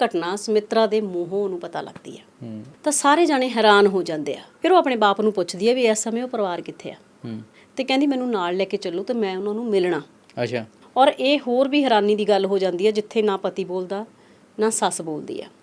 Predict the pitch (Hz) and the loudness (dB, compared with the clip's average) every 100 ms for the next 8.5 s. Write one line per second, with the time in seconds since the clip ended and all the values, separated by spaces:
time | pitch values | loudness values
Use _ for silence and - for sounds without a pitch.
0 | _ _ - 233 220 247 226 233 247 247 | _ _ -8 -6 -4 -4 -2 -2 -2 -2
1 | 233 269 269 254 262 220 196 214 254 254 | -2 -2 -4 -4 -2 0 2 2 0 -4
2 | 240 233 226 220 233 226 - - - 202 | -4 -4 -4 -2 -4 -8 -18 -10 2 4
3 | 208 208 220 214 220 220 180 185 185 247 | 4 6 8 8 8 4 2 0 0 0
4 | 285 294 311 302 320 277 240 208 170 165 | 0 0 2 4 6 6 4 2 0 -2
5 | 151 156 - - 220 320 - - 202 240 | -4 -12 -12 -6 -4 -6 -12 -2 4 6
6 | 226 247 262 233 226 277 277 240 226 240 | 6 6 6 4 4 2 2 2 2 0
7 | 254 277 262 247 262 262 226 202 208 196 | 2 0 0 -2 -2 -2 -2 0 0 0
8 | 240 220 - 175 180 | 0 -2 -4 -6 -8